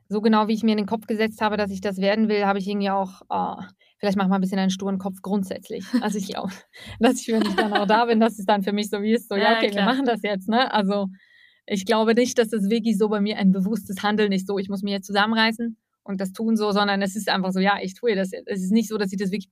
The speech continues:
Speaker 1: bewusst irgendwie machen würde, also nur, dass nicht bei jemandem der falsche Eindruck entsteht, so, dass ich irgendwie am Morgen aufstehen würde und mich mega dann so,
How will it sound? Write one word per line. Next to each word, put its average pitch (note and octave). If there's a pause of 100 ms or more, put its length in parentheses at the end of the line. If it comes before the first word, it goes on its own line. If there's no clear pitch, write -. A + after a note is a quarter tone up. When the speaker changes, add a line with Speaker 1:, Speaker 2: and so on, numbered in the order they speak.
Speaker 1:
bewusst G#3
irgendwie G3+
machen G3
würde, F#3+
also F#3+
nur, G3
dass F#3
nicht F#3+ (320)
bei G3+
jemandem G3+
der G3
falsche G3
Eindruck G3
entsteht, F#3+
so, F#3 (400)
dass F#3+
ich G3
irgendwie G3+
am G3
Morgen G3
aufstehen G3+
würde F#3+
und F#3+
mich F#3+
mega G3
dann F#3
so, F#3